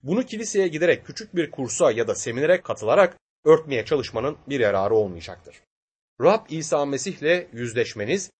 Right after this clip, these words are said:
ve onunla ilişkinizi düzeltmeniz gerekir. Amos şimdi İsrail halkına Tanrı'nın kendilerine yolladığı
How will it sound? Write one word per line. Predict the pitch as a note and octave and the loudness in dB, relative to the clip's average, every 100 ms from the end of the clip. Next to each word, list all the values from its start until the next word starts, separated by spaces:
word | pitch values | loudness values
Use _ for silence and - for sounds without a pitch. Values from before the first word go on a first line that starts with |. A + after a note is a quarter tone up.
| _ A#2+ | _ 2
ve | D3+ - | 2 2
onunla | A#2+ F3+ A3 E3+ | -4 -4 -2 -4
ilişkinizi | D3 D3 A#2 - G#2 G2 C3 F3 - _ | -4 -10 -10 -10 -10 -4 -2 -2 -6 _
düzeltmeniz | B2 B2 G#2+ A2 G2 F#2 | -4 0 0 -2 -10 -8
gerekir. | F#2 D#2+ - - _ _ _ _ _ _ | -10 -10 -16 -20 _ _ _ _ _ _
Amos | D3+ C#3 B2 | 2 2 -2
şimdi | - F3+ B2 | -4 -6 -6
İsrail | F3 - F#3 D#3 A#2 | -10 -4 4 4 4
halkına | G2 A2 E3 | 0 -2 -2
Tanrı'nın | D3 C3+ F3+ G#3+ | 0 0 -2 0
kendilerine | D#3+ D3+ D3+ D3+ | 0 0 -2 -2
yolladığı | D3 E3 C3 B2+ B2+ F3+ | 0 0 0 -2 0 -2